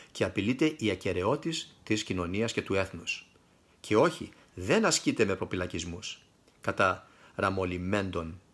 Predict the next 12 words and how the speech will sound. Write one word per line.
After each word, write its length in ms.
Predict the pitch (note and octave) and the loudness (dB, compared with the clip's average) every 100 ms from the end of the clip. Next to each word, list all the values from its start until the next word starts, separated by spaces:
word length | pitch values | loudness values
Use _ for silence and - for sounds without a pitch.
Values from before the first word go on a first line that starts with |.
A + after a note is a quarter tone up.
| _ _ _ - _ _ _ | _ _ _ -20 _ _ _
που 100 | G#2+ | 0
ακροβατούν 720 | - G2 G2 - G#2+ F2+ F2 - _ | 2 2 0 2 2 0 -4 -12 _
στην 280 | - F#2+ G2+ | -6 -4 -2
άνοια 480 | - G2+ F2 E2+ - _ _ _ | 2 2 0 -10 -16 _ _ _
του 120 | - | -6
μισελινισμού. 720 | G2 - F2+ F2+ F2 G2 F2 - _ _ _ _ _ _ _ - - - _ | -4 -2 -2 -4 -4 -4 -6 -8 _ _ _ _ _ _ _ -20 -20 -20 _
Κάτι 240 | D3 D3 | 0 4
τέτοιο 260 | - D3 A#2+ | 4 4 2
θίγει 240 | - B2 | 0 0
τον 120 | C3 | 0
πολιτισμό 440 | G2 F2+ G2+ G2 F#2 | 0 -2 -2 -2 -2
μας, 340 | D#2 - - | -4 -8 -10